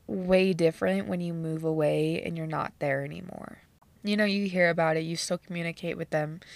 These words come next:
It's just such a different type of relationship,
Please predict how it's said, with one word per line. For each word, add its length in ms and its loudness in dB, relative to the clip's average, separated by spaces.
It's 160 -2
just 260 -4
such 380 0
a 60 0
different 600 0
type 320 0
of 140 -10
relationship, 1000 0